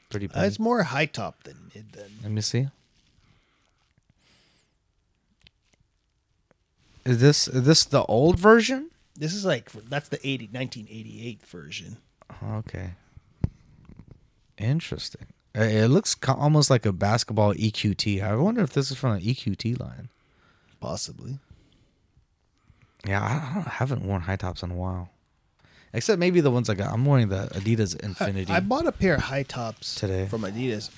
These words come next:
Speaker 2: earlier in twenty twenty-three. I thought they were gonna look good, but when I wear them, they don't look good on my feet. So I don't know what to do with them.
Speaker 1: Which one are they?
Speaker 2: Um, it, they look, kinda look like Forums or something, but I think they're like,
Speaker 1: Centennials.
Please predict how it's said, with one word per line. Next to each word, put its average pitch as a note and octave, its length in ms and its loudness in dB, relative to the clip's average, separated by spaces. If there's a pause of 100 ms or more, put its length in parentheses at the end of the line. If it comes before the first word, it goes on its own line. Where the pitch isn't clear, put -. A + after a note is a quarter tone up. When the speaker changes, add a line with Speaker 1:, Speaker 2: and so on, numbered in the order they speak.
(140)
Speaker 2:
earlier B2+ 380 -4
in A2 220 -6
twenty G#2+ 280 -6
twenty-three. G#2+ 640 -8 (360)
I - 60 -20
thought - 300 0
they A#3+ 80 2
were F3 140 2
gonna C3+ 180 -2
look A2+ 240 -4
good, A#2 200 -6
but A2 160 -8
when C#3+ 140 -4
I F3+ 80 0
wear B2+ 300 0
them, A#2 160 -2
they A#2+ 100 -2
don't A2+ 220 -2
look F#2 160 -8
good G#2+ 120 -6
on G#2+ 140 -4
my F#2 160 -8
feet. - 400 -12
So B2+ 120 -12
I C3 40 -8
don't B2+ 140 -4
know B2 100 -4
what A2 200 -6
to - 100 -14
do E2+ 120 -12
with F2+ 200 -14
them. A#2 260 -8
Speaker 1:
Which C3+ 240 2
one F#3+ 140 6
are G3 100 4
they? A#3+ 140 0 (840)
Speaker 2:
Um, E3+ 800 2 (540)
it, D3 160 -4 (140)
they F3 100 2
look, B3+ 180 2
kinda D#4 160 4
look G3+ 200 4
like C#3 180 -4
Forums F3 600 -2
or D#3+ 100 0
something, E3+ 600 -4
but C#3 180 0
I C3+ 80 -2
think C#3 260 -4
they're C3 240 0
like, C3 160 4
Speaker 1:
Centennials. A2+ 560 4